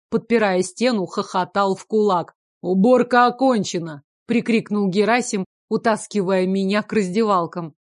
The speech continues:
«И да, сегодня там чуть жарче, чем обычно, не пугайтесь».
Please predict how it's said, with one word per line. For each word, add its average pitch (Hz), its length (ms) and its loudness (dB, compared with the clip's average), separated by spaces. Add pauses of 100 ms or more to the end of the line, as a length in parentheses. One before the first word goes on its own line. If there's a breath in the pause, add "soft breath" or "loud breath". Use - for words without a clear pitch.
(140)
«И 196 160 0
да, 196 320 2
сегодня 196 560 0
там 196 320 -2
чуть 190 280 -4
жарче, 214 540 0
чем 220 260 -2
обычно, 185 560 -2
не 220 160 0
пугайтесь». 190 640 -4